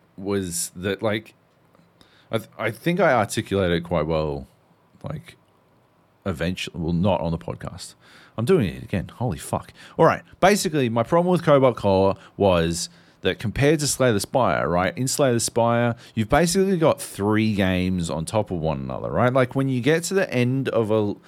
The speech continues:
of the fucking first act in Slay the Spire, right, and you fight the boss, uh,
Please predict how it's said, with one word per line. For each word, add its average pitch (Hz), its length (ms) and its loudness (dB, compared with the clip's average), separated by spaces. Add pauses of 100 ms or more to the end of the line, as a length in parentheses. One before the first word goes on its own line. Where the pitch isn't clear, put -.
(280)
of 101 300 0
the 90 500 2
fucking 85 600 -4 (480)
first 123 540 0
act - 500 -6 (1080)
in 92 240 -2
Slay 95 340 0
the 85 100 -2
Spire, 107 760 -2 (400)
right, 85 360 0
and 95 160 -4
you 92 80 -4
fight 92 340 -2 (260)
the 87 140 -2
boss, - 720 -4 (1080)
uh, 85 400 0